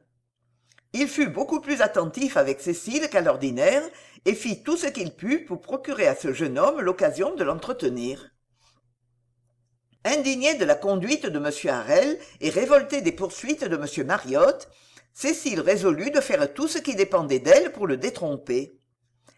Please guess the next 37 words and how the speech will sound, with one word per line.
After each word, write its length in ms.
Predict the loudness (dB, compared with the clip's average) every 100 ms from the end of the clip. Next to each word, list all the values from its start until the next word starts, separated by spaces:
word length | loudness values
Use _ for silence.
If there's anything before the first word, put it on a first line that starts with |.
| _ 4
Elle 160 | 4
usa 260 | 2 0 0
pour 160 | 0 0
cet 240 | 0 -2
effet 300 | -4 -2 0
de 100 | 4
la 120 | 2
plus 160 | 2 -6
grande 280 | -4 -2 0
réserve, 640 | -2 -2 -2 -2 -6 -10 -16 _ _ _ _
et 160 | 2 2
dès 200 | 0 -4
qu'on 200 | -2 -2
eut 80 | -4
fini 300 | -6 -4 -4
de 60 |
prendre 360 | -6 -8 -6 -4
le 200 | -4 -4
thé, 320 | -2 0 -2 -8 -20 _
malgré 360 | -4 2 8 8
les 200 | 6 -2
efforts 320 | -2 -2 -2
qu'on 160 | 0 -4
fit 200 | -4 -6
pour 160 | -2
la 80 | -2
retenir, 580 | -2 -4 -4 -2 0 -2 -4 -18 _ 0
elle 180 | 0
se 120 | 0 -4
retira 440 | -4 -4 2 2
dans 100 | 2
son 220 | -2 -2
appartement 760 | -2 -4 -6 -8 -4 -4 -4 -8 -20
sans 360 | -8 0 0 2
alléguer 380 | 2 2 2 0
aucune 360 | 0 -4 -4
excuse, 640 | -4 -6 -2 2 2 0